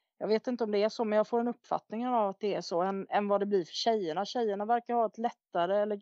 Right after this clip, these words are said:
tjejer i allmänhet kanske har lättare att skapa ett socialt sammanhang ändå, eh, även om de är lite udda då, eller har ett intresse som kanske då inte premieras i allmänhet.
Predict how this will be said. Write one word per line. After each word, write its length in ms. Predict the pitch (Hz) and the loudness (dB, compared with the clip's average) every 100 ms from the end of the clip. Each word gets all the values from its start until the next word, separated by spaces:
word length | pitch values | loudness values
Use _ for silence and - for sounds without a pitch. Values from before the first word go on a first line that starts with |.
| - | -10
tjejer 420 | - 247 214 180 | -6 -2 0 0
i 60 | 202 | 0
allmänhet 480 | 208 190 170 180 | -2 -4 -8 -8
kanske 260 | - 196 233 | -6 -6 -2
har 140 | 233 | -2
lättare 600 | 208 226 _ - 170 180 180 _ - - - - - | 0 -6 _ -2 0 0 -2 _ -20 -20 -20 -18 -10
att 140 | 208 | -6
skapa 420 | - 262 220 - | 2 2 2 0
ett 80 | 196 | -2
socialt 500 | - 202 240 185 165 | -2 -2 2 2 2
sammanhang 600 | - 214 180 165 180 175 | -4 -4 -4 -6 -8 -10
ändå, 500 | 180 185 208 277 277 220 _ _ | -10 -8 -6 -2 -2 -2 _ _
eh, 640 | 185 202 190 180 180 180 208 | -10 -6 -6 -6 -8 -6 -2
även 180 | 202 185 | -2 -4
om 120 | 180 | -8
de 120 | 185 | -6
är 100 | 185 | -4
lite 200 | 165 - | -4 -2
udda 380 | 190 190 156 135 | -2 -2 -2 0
då, 220 | 180 147 | 0 -2
eller 220 | 165 175 | -2 -4
har 220 | 175 180 165 | -4 -4 -4
ett 260 | - _ | -10 _
intresse 500 | 196 180 - 202 - | -16 -12 -10 -10 -12
som 240 | 165 180 160 | -12 -12 -10
kanske 340 | 196 180 - | -8 -8 -4
då 120 | 196 | -4
inte 380 | 180 - 147 156 _ _ _ _ _ _ - | -4 -6 -4 -4 _ _ _ _ _ _ -2
premieras 840 | 233 220 226 233 190 170 220 247 | 2 2 4 4 2 2 0 2
i 40 | |
allmänhet. 680 | 294 285 202 175 - - - | 0 0 -2 -4 -6 -10 -20